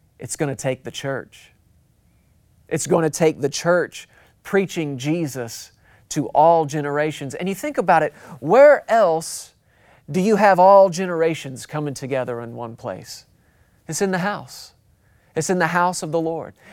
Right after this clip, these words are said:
That's where every generation is represented. And every church is supposed to have every generation represented in it. There are supposed to be grandmothers and grandfathers and moms and dads and sons and daughters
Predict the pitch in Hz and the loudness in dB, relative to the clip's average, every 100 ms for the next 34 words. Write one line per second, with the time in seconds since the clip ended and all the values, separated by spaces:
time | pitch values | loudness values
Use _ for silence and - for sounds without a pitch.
0 | - 196 - 170 - 185 180 185 180 165 | 0 0 2 -2 0 2 2 2 -2 -2
1 | 175 160 160 156 156 143 147 143 143 127 | 0 0 0 -2 -8 -4 -2 -2 -4 -8
2 | 135 127 _ _ _ _ - 151 170 170 | -10 -12 _ _ _ _ -20 -8 -4 -4
3 | - 190 185 196 - 196 202 180 - - | 4 4 4 0 0 0 0 -2 -8 -18
4 | _ _ _ _ _ _ - 196 175 190 | _ _ _ _ _ _ -2 0 2 -2
5 | 165 190 - 175 151 156 185 185 131 - | 0 0 2 -2 0 2 2 2 -2 -4
6 | 147 127 143 131 139 131 127 127 127 123 | -4 -2 -6 -4 -4 -2 -2 -2 -8 -6
7 | 127 123 117 117 113 110 117 - - - | -6 -6 -10 -10 -12 -14 -16 -18 -20 -16
8 | - 185 170 170 - 190 196 - 160 160 | 2 4 4 0 2 2 2 -4 -2 0
9 | 147 - - - - - _ - 123 - | -2 -4 -16 -20 -20 -20 _ -16 -12 2
10 | 170 170 156 143 127 123 127 127 147 165 | 4 4 2 0 -2 -6 -8 -4 0 2
11 | 165 - 135 131 120 120 123 151 170 160 | 2 0 -2 -2 -6 -8 -2 2 4 4
12 | 143 127 - 131 127 156 160 143 127 135 | -2 -6 -8 -4 4 6 6 4 -2 -10
13 | - 143 135 113 170 170 160 131 131 127 | -14 -12 -6 -2 2 2 0 -4 -6 4
14 | 160 165 151 131 | 6 6 2 -2